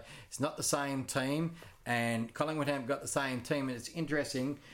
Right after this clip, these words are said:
Dennis Pagan once said, "If you wanna go back-to-back and play in a grand final, six of yous are gonna be missing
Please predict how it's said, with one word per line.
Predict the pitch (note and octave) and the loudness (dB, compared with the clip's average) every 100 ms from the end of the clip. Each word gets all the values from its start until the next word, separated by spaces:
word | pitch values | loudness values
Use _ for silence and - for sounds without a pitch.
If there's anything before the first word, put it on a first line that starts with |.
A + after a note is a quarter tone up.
| - - | -20 -2
Dennis | D3 D#3 - | 0 0 -2
Pagan | - D3 C#3+ C3 | 0 0 2 0
once | C3+ B2 - | 0 -2 -4
said, | - A2 A2 B2+ - | 0 0 0 -4 -14
"If | - | -8
you | A#2 | -4
wanna | B2+ | 0
go | B2+ A#2+ | 0 2
back-to-back | B2 B2+ A2 B2 A#2+ | 0 -2 0 0 0
and | A2+ | -2
play | A2+ A#2+ | -2 0
in | A#2 | 0
a | A2 | 0
grand | A#2+ A#2 G#2+ | 0 0 0
final, | B2 B2 G#2 C#3+ E3+ - - | 2 2 0 -2 -6 -12 -20
six | - - D3 - | -10 -6 -4 0
of | D#3 | 2
yous | D#3 C#3 | 2 2
are | C3+ | 2
gonna | B2 B2+ | 2 2
be | A#2+ | 2
missing | A#2+ B2 G#2+ G#2 C#3+ | 0 0 -2 -4 -4